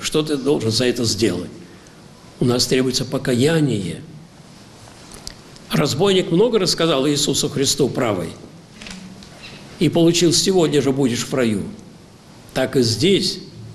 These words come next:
требуется, требуется именно вот очень трезвое, без расписывания, только самую суть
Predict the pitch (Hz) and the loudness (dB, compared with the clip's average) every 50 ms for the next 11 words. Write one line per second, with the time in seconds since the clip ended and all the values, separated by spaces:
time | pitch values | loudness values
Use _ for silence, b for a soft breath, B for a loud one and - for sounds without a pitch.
0 | - - 147 151 151 143 143 143 147 143 - 147 143 147 143 147 147 139 143 147 | -8 -2 0 2 2 2 2 0 0 0 0 -2 -2 0 0 0 2 2 0 0
1 | 143 - 151 139 - B B B B B B B B B - 151 139 151 151 143 | 0 0 -2 -2 -4 B B B B B B B B B -2 2 4 4 4 4
2 | 131 - 151 185 180 175 B B B B B B - - 190 202 202 - 196 180 | 4 2 2 0 0 -2 B B B B B B 0 2 2 2 2 0 0 -2
3 | - - 175 139 175 233 220 170 - 147 131 104 87 - - - - - - - | 0 -2 0 2 4 4 4 2 0 0 -2 -2 -4 -6 -10 -14 -18 -20 -20 -20
4 | - - - - - - - - - - - - 110 147 180 160 151 180 185 180 | -20 -20 -20 -20 -20 -20 -20 -20 -20 -10 -6 -2 2 2 4 4 2 2 0 0
5 | - - - 214 226 220 233 - 180 151 135 113 95 - - - - - - - | -2 -2 0 2 2 2 2 2 0 0 0 -2 -4 -8 -10 -14 -18 -20 -20 -2
6 | - 170 185 180 165 151 - - 196 202 202 208 202 190 180 - - 220 254 254 | 0 0 2 2 0 0 2 2 2 2 4 4 4 4 4 2 2 4 4 4
7 | 185 - - | 4 2 0